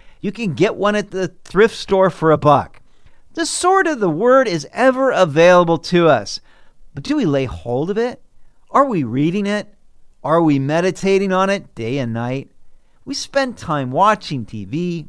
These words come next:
movies, and sporting events. We read novels, magazines, and newspapers, and their electronic versions. But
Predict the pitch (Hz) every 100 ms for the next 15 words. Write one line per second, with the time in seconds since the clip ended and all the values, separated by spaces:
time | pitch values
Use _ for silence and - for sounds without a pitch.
0 | - 139 160 170 170 170 170 - _ -
1 | - 98 - - - 202 190 165 135 131
2 | 127 120 - - - 233 247 277 196 208
3 | 220 220 160 113 131 180 208 196 160 135
4 | 135 123 - - - _ 165 165 170 220
5 | 240 - 135 120 123 123 - - - -
6 | 196 175 143 123 156 - - 165 160 104
7 | 110 135 208 175 113 82 - _ _ 226
8 | 214